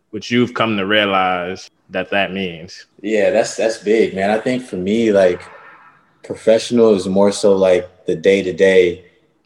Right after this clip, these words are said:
Speaker 2: day-to-day habits pretty much that build up and create a career over time.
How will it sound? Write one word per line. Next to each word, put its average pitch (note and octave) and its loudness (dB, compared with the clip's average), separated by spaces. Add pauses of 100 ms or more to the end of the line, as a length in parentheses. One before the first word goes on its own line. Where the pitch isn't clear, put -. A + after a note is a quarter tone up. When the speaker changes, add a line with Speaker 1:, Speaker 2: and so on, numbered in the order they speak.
(380)
Speaker 2:
day-to-day G2 2
habits F2+ -4
pretty F2+ -6
much F2 -10
that F2 0
build G2+ 2
up G2+ 2
and F#2+ -10
create F#2 0
a F2+ -2
career F#2+ -2
over F#2 0
time. G2 -8